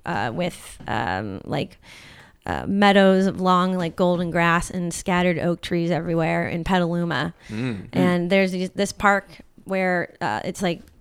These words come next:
Speaker 1: many, many acres of park, of land where you can go hike up to the top of these hills, and there's, like, these majestic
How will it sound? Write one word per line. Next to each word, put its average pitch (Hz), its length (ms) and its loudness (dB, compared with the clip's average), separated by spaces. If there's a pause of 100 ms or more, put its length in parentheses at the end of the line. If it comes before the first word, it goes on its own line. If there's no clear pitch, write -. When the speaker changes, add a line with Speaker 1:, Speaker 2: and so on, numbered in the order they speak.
(140)
Speaker 1:
many, 190 260 -4
many 180 220 -4
acres - 300 -6
of - 160 -10
park, - 280 -6
of 170 140 -6
land 151 520 -4
where 175 200 -4
you 175 140 -2
can 185 220 -6
go 170 280 0
hike 170 260 0
up 175 140 -2
to 180 160 -10
the 175 140 -8
top 170 260 -2
of 180 60 -6
these 165 160 -6
hills, 170 320 0
and 156 100 -6
there's, 156 180 -4
like, 156 180 -2
these 165 220 -8 (120)
majestic 175 560 0